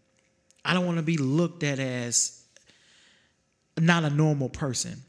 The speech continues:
And I think the first part of us getting out of that stage is being able to be comfortable with living our truth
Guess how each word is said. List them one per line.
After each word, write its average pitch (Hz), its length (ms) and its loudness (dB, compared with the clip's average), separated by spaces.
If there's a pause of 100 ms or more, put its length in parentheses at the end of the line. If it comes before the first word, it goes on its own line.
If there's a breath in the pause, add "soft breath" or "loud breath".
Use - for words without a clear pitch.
(760)
And 165 120 -2
I 165 80 2
think 220 380 -4
the 147 100 0
first - 560 -2
part 175 520 -2
of 127 220 -6
us 151 460 -2 (2000 soft breath)
getting 170 320 2
out 156 160 2
of 147 80 0
that 143 180 0
stage 170 520 2
is 135 100 -4
being 156 320 -2
able 143 220 -2
to 131 80 0
be 135 160 0
comfortable 135 640 -4
with 127 300 -2 (840)
living 156 440 2
our 135 200 -4
truth 151 460 -2